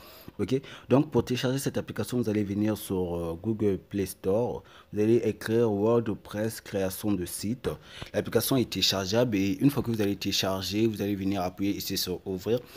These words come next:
L'application sera présentée comme cela. Bienvenue sur le, le site le plus populaire. Donc du coup, à cet éditeur puissant, vous pouvez publier n'importe où.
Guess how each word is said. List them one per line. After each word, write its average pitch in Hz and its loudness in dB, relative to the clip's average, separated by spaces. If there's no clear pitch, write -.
L'application 110 0
sera 107 -2
présentée 101 -4
comme 95 -4
cela. 98 -2
Bienvenue 101 0
sur 101 -2
le, 92 0
le 98 -2
site 117 -2
le 104 0
plus 110 0
populaire. 104 -2
Donc 104 0
du 98 -10
coup, 117 -2
à 101 -6
cet 107 -8
éditeur 98 -4
puissant, 107 -6
vous 104 -4
pouvez 95 -6
publier 98 -4
n'importe 98 -4
où. 117 -2